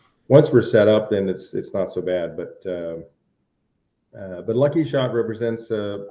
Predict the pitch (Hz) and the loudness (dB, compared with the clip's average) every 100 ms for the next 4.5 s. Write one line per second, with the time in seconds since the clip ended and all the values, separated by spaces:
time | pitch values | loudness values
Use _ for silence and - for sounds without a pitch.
0 | - 95 95 90 - _ _ _ _ 104 | -8 -6 -6 -8 -14 _ _ _ _ -6
1 | 92 90 87 - _ _ _ 117 87 - | -4 -6 -10 -20 _ _ _ -4 -4 -6
2 | 107 - - 95 90 87 87 _ _ _ | -10 -10 -10 -8 -6 -8 -10 _ _ _
3 | _ _ _ - 95 98 92 98 98 98 | _ _ _ -16 -12 -10 -8 -8 -6 -8
4 | - 95 92 92 | -10 -8 -6 -6